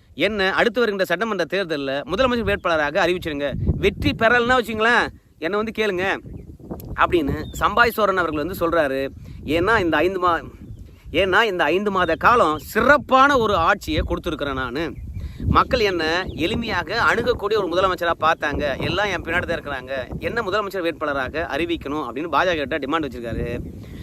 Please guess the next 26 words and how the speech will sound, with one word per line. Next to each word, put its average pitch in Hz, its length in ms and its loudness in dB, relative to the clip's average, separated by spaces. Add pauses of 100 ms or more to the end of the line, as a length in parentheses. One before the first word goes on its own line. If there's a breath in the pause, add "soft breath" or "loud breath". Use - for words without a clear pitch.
(280 loud breath)
பாஜகவுடைய 220 460 4
நிலைப்பாடு 180 400 0
என்னன்னு 151 40 2
கேட்டிங்கன்னா, 135 680 -2 (420 loud breath)
கட்சியில 214 320 2
சேருவதற்கு 208 500 0
முன்பாகவே 190 560 4
வந்து, 165 380 0
"எனக்கு 160 240 0
இதை 185 140 0
கொடு, 196 220 2
அதை 165 180 2
கொடுன்னு 160 280 -4
சொல்லாதீங்க, 123 680 -4 (480 loud breath)
தேர்தலை 214 640 6
ஒருங்கிணைந்து 214 460 2
எல்லாரும் 180 360 4
சந்திப்போம், 135 560 -2 (340 loud breath)
சந்திச்சு 165 600 -2
என்ன 220 280 0
ரிசல்ட் 208 300 0
வருதுன்னு 180 200 -2
பார்ப்போம், 131 560 -4 (160 loud breath)
ரிசல்ட் 247 380 2
வந்த 202 260 4
பிறகு 139 540 -4